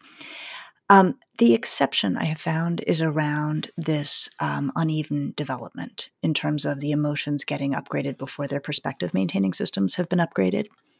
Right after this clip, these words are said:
And I have found with middle schoolers, when they are calm, that it is really helpful to explain to them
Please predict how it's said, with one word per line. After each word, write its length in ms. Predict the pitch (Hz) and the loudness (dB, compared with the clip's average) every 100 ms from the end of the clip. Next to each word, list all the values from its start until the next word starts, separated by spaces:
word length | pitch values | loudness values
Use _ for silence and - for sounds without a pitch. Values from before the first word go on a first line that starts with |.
| - _ _ - | -20 _ _ 4
And 140 | 185 | 8
I 80 | 214 | 8
have 200 | 233 240 | 6 2
found 320 | - 170 170 | 2 2 0
with 140 | 170 | 0
middle 220 | 175 165 160 | 2 2 2
schoolers, 440 | 180 175 175 - - | 2 2 0 -4 -6
when 400 | 156 165 208 214 | 2 4 6 6
they 180 | 220 220 | 6 4
are 200 | - 214 | 4 -2
calm, 580 | - - 131 - - - - _ _ _ - | -4 0 0 0 -16 -20 -20 _ _ _ 2
that 120 | 180 | 2
it 140 | 156 | 4
is 220 | 147 139 | 0 -2
really 560 | 143 143 156 165 170 190 | -10 -2 0 2 2 0
helpful 340 | 151 151 - | 0 -4 -6
to 180 | 156 - | -8 -6
explain 440 | 143 - - 143 147 | -6 -6 -6 -6 -4
to 100 | 170 | -2
them 440 | - - - 185 | -2 -4 -6 -10